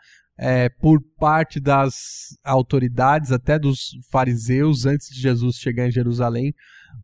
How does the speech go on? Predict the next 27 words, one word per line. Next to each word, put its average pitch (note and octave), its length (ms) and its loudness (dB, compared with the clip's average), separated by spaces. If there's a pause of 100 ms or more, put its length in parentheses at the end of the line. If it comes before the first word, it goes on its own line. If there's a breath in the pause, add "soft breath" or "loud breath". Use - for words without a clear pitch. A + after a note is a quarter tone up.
um F#3+ 320 0
certo F#3+ 380 -2
embate. D3 640 -2 (180)
Mas D#3 580 2
é C3 180 -2
nesse D#3 320 0
momento E3 520 2
que F3 360 -2 (300)
as C#3 260 0
autoridades D3+ 1120 0 (260)
definem, B2 540 -2
"Vamos C3+ 600 -2
dar D3 300 0
cabo C#3 640 0 (320)
deste D3 400 2
Galileu." D3 600 0 (440 soft breath)
Então, D#3 520 0
você F3 280 2
tem C#3+ 380 -2 (440 soft breath)
a - 140 -2
coisa G#3 400 2 (220)
mais B3+ 320 0
ou C4+ 100 2
menos B3+ 300 0
cronometrada A#3 1300 0 (420 soft breath)
pra F#3 220 2
que E3 500 -2